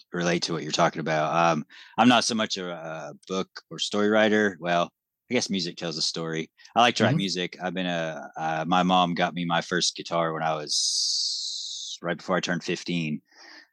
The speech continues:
Speaker 1: So since then, off and on for almost twenty years now, uh,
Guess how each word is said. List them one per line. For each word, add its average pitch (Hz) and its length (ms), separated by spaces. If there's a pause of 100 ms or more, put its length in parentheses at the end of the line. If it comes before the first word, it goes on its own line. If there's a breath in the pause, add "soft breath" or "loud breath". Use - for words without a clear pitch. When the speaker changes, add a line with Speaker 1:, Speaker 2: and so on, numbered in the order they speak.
Speaker 1:
So 87 640 (680)
since - 400
then, 92 540
off 107 220
and 101 100
on 101 320 (180)
for 85 540 (320)
almost 85 220
twenty 95 220
years 90 220
now, 82 320
uh, 76 520